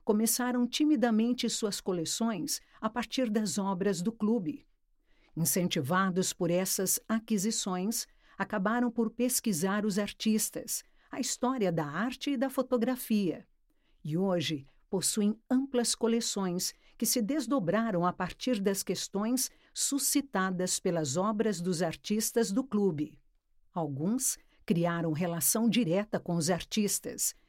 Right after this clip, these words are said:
suas galerias e outras instituições de arte, entrando definitivamente no universo da arte. A existência do Clube de Colecionadores de Fotografia do man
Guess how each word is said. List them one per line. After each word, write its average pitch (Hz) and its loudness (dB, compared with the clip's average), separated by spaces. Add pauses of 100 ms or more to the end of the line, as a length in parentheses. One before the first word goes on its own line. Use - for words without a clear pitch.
(160)
suas 180 0
galerias 175 2 (240)
e 311 0
outras 180 2
instituições 185 0
de 190 2
arte, 165 -4 (260)
entrando 180 2
definitivamente 196 0
no 208 0
universo 185 2
da 185 0
arte. - -8 (640)
A 180 0
existência 180 2
do 160 -2
Clube 220 2
de 170 0
Colecionadores 175 2
de 151 0
Fotografia 170 0
do 170 2
man 208 4